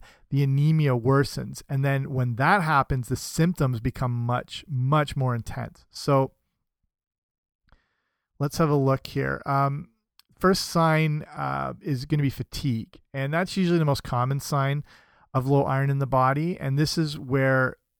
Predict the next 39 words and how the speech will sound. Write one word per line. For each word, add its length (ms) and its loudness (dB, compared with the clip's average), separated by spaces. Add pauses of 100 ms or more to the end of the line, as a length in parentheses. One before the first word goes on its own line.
(180)
this 240 -2
is 100 -4
tough 380 2
because 280 -2
this 180 -2
is 60 -6
where 160 2
it 80 -4
can 140 -6
be 240 -4
often 380 0
overlooked, 460 -2
as 140 -4
most 300 4
people 440 -2
are 300 -2 (680)
pretty 340 2
<laughs> 20 -4
tired 440 2
a 80 0
lot 240 0
of 60 -2
the 80 -4
time. 360 -2 (440)
And 160 2
then 180 2
the 80 0
problem 580 2
is 200 0
you 120 0
can 140 0
get 180 0
used 340 -2
to 80 0
being 480 -2
in 100 0
this 160 -2
state 480 -6 (440)
and 380 -2